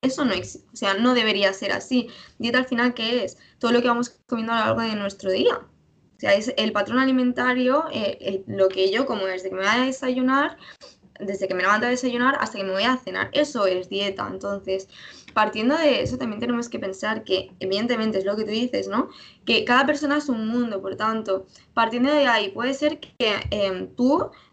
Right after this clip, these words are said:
tengas unas necesidades totalmente distintas a las mías, unos gustos totalmente distintos. Igual tienes, em,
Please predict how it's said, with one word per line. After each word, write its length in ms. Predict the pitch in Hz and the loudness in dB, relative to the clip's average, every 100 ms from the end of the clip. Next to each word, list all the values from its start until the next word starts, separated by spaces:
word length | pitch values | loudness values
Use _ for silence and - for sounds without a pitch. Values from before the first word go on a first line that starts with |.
| - | -4
tengas 320 | 226 240 285 | -2 0 2
unas 180 | 269 254 | 4 4
necesidades 460 | 247 226 220 247 | 4 0 -2 -2
totalmente 360 | 240 208 220 240 | -2 -4 -2 -2
distintas 340 | 233 226 240 247 | -2 -4 -2 -2
a 40 | |
las 140 | 190 | -2
mías, 300 | 190 190 180 | -2 -4 -4
unos 200 | 202 220 | -2 -2
gustos 300 | 226 240 262 | 0 0 0
totalmente 400 | 254 208 214 220 | 0 -2 -2 0
distintos. 560 | 240 214 - 202 190 180 | 0 0 -4 -6 -4 -4
Igual 300 | 185 202 214 | 2 2 2
tienes, 420 | 220 240 294 - - - - - | 2 4 2 0 -10 -20 -10 0
em, 600 | 240 226 220 220 196 | 2 2 2 0 -2